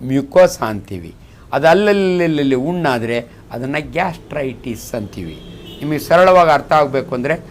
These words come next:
ನಿಮ್ಮ ಮಗುವಿನ ಟಾನ್ಸಿಲ್‌ನಾಗ ಇನ್ಫೆಕ್ಷನ್ ಆದ್ರೆ ಟಾನ್ಸಿಲೈಟಿಸ್ ಅಂತೀರಿ. ನಿಮ್ಮ ಮಗುವಿನ ಅಪೆಂಡಿಕ್ಸ್ ಹೊಟ್ಟೆ ಒಳಗೆ ಊದ್ಕೊಂಡ್ರೆ ಅಪೆಂಡಿಸೈಟಿಸ್ ಅಂತೀವಿ.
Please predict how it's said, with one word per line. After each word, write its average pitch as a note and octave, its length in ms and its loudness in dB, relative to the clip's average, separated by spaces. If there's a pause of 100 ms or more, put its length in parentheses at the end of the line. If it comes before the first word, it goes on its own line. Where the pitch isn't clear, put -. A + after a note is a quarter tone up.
(280)
ನಿಮ್ಮ C#3+ 260 -4
ಮಗುವಿನ D3+ 540 -2
ಟಾನ್ಸಿಲ್‌ನಾಗ D#3 840 -2
ಇನ್ಫೆಕ್ಷನ್ C#3 580 -6
ಆದ್ರೆ B2 520 -2 (160)
ಟಾನ್ಸಿಲೈಟಿಸ್ C#3+ 1040 -2
ಅಂತೀರಿ. A2 500 -8 (560)
ನಿಮ್ಮ D3 240 -2
ಮಗುವಿನ E3+ 500 2
ಅಪೆಂಡಿಕ್ಸ್ C#3 680 -2
ಹೊಟ್ಟೆ C#3 320 -2
ಒಳಗೆ D#3 180 2
ಊದ್ಕೊಂಡ್ರೆ C3+ 540 -4
ಅಪೆಂಡಿಸೈಟಿಸ್ C#3 1120 -4
ಅಂತೀವಿ. G#2+ 440 -10